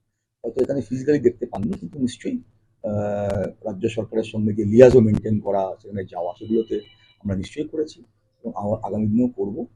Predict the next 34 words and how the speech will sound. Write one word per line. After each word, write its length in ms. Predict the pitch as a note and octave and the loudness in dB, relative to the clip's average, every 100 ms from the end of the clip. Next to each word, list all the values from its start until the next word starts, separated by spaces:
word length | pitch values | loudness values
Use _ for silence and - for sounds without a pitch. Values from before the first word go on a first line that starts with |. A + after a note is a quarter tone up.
| _ _ _ _ | _ _ _ _
আর 220 | F#2 F#2 | -10 -8
একটা 200 | - - | -8 -6
কথা 140 | B2 C3+ | -4 0
বারবার 280 | A#2+ A#2 D#3 | 0 0 0
বলছি 340 | B2+ B2 F3+ | -4 -6 -8
যে 140 | D#3+ | -6
আমি, 260 | A#2+ B2 B2 - _ _ _ F2+ | 0 0 0 -6 _ _ _ -16
আহ, 340 | F#2 F2+ F2+ - | -12 -10 -12 -12
মাননীয় 260 | G#2 G#2+ A2+ | -6 -2 0
মুখ্যমন্ত্রীকে 600 | G#2 - A#2 A#2 - A2+ | 0 -2 -4 -2 -2 -4
প্রণাম 420 | - G2+ G#2+ G#2 | -6 -6 -4 -2
জানাই, 240 | F2+ F2+ F2+ - _ _ _ _ F2 | -4 -10 -18 -20 _ _ _ _ -20
আহ, 180 | F2 E2+ F#2 | -18 -18 -12
এবং 340 | F#2+ F#2+ F#2 - | -10 -10 -12 -18
আমার 240 | F#2+ F#2+ - | -16 -16 -12
আন্তরিক 380 | - G2+ A#2 A2 | -10 -4 -4 -4
কৃতজ্ঞতা 580 | - - A#2 G2 G2+ F#2+ | -10 -4 -4 -4 -6 -6
জানাই 340 | F2+ F#2+ B2+ - | -6 -10 -12 -10
যে 80 | G2+ | -10
তিনি 260 | G2 G#2+ A2 | -8 -8 -6
আস্থা 300 | F#2+ - - | -8 -14 -20
বিশ্বাস 300 | G#2 - - - | -20 -20 -20 -16
রেখেছেন, 360 | F2+ A2 - E3+ | -14 -14 -16 -16
আহ, 800 | B2 _ _ _ _ _ _ - | -18 _ _ _ _ _ _ -14
এবং 100 | E3 | -6
কন্টিনিউ 400 | A#2 A2+ A#2+ G#2 | -2 0 0 -2
করছি। 340 | F2+ - - - | -4 -12 -20 -20
আর 100 | G2 - | -20 -16
আপ-, 280 | G2+ - G2+ | -16 -14 -16
আপনারা 260 | - G#2+ | -10 -10
জানেন 240 | G#2 D#3+ A3+ | -6 -4 -4
যে 100 | B2+ | -2
এটা, 260 | B2 A#2+ - _ _ _ | -2 -4 -8 _ _ _
আহ, 420 | G#2+ G2 G2 F2+ | -12 -6 -6 -6